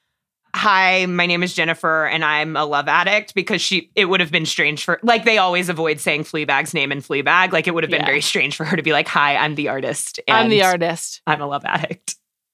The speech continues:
Speaker 2: I am genuinely so excited for the documentary on February twenty-seventh. Like, I, I honestly, give me more. It, it, we're in a great celebrity stretch right now. After, after the strikes, the floodgates have opened,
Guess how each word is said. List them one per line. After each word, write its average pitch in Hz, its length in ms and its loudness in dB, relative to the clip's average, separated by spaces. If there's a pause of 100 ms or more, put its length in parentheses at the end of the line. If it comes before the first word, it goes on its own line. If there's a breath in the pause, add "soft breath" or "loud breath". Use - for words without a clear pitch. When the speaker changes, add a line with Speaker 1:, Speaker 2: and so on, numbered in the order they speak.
(340)
Speaker 2:
I 285 320 2
am 269 180 0
genuinely 233 540 0
so 190 240 2
excited 160 480 -2
for 165 400 -2
the - 400 -8 (200)
documentary 165 540 0
on 156 120 -2
February 165 340 0
twenty-seventh. - 580 -2
Like, 202 160 2
I, 180 240 4
I 190 200 2
honestly, 175 680 0 (840)
give 214 160 2
me 214 120 2
more. 175 260 2
It, - 180 -2
it, 262 140 0
we're 277 140 2
in 480 200 2
a - 40 -4
great 196 300 -2
celebrity 143 400 -2
stretch - 340 -6
right - 140 -4
now. - 340 -6
After, 285 560 2 (280)
after 247 420 0
the 220 260 2
strikes, - 760 -4 (140)
the 170 160 -6 (100)
floodgates 185 520 0
have 175 120 2
opened, 196 540 0